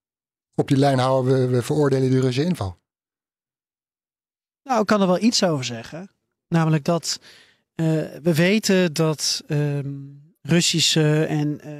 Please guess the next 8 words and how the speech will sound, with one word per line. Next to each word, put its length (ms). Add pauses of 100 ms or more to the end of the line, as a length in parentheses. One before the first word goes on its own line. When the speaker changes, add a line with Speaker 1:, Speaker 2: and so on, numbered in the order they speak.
(1000)
Speaker 2:
Chinese, 960 (1120)
nou, 180
we 80
weten 320
dat 160
Rusland 480
en 140
China 500